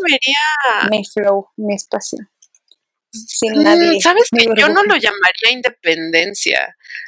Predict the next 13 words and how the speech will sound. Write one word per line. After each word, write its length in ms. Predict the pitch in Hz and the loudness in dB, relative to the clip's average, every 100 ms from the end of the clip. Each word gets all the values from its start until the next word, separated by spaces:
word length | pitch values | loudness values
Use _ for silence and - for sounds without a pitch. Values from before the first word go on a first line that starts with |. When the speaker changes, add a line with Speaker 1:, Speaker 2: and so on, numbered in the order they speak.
| - | -6
Speaker 1:
Lo 120 | 208 | 0
llamaría 560 | 226 226 226 220 240 262 | 2 2 0 0 2 0
más 260 | 294 254 | 0 -2
bien 200 | - 208 208 | -2 -4 -2
como, 520 | 226 233 196 151 127 - _ _ - | -4 -4 -2 -2 -4 -10 _ _ -4
porque 240 | 294 277 285 | -2 0 -2
independ-, 480 | 285 - 277 269 - | -2 -4 -4 -4 -4
o 80 | 247 | 0
sea, 200 | 277 247 _ - | 0 -2 _ -4
¿cómo 200 | 320 330 | 0 2
decirte? 500 | 190 226 - 175 - | 2 -2 -2 -2 -2
No 180 | 240 254 | -2 0
diría 240 | 311 277 | 2 0